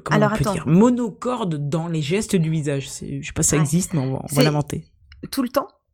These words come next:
Speaker 2: ou quand on était en live ?
Speaker 1: Ah ouais. Non, je crois que c'était quand on était en live, ouais.
Speaker 2: Hum, hum, hum. Ce qui serait complètement normal. Mais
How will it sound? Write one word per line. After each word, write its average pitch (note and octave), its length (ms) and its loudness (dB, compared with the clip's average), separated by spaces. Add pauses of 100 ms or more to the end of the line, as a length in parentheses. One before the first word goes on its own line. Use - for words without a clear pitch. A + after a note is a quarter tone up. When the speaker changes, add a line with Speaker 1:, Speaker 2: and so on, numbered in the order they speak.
Speaker 2:
ou G#3 80 -10
quand G3+ 200 -4
on G3 60 -4
était F#3 200 -6
en F3+ 100 -6
live ? D#3+ 220 -6 (1080)
Speaker 1:
Ah C#3+ 240 2
ouais. C#3 420 -2 (220)
Non, D3 140 -2
je D#3 80 -4
crois D#3 120 -2
que C3+ 60 -2
c'était - 140 -2
quand C#3+ 220 -2
on C#3+ 100 2
était C#3 160 0
en C#3 100 2
live, B2+ 260 -2
ouais. - 640 -10
Speaker 2:
Hum, G#3 80 -4 (120)
hum, G3 120 -6 (120)
hum. - 60 -10 (340)
Ce - 120 -10
qui - 120 -10
serait G3 220 -6
complètement G3 360 -6
normal. E3 340 -4 (800)
Mais F#3 520 -2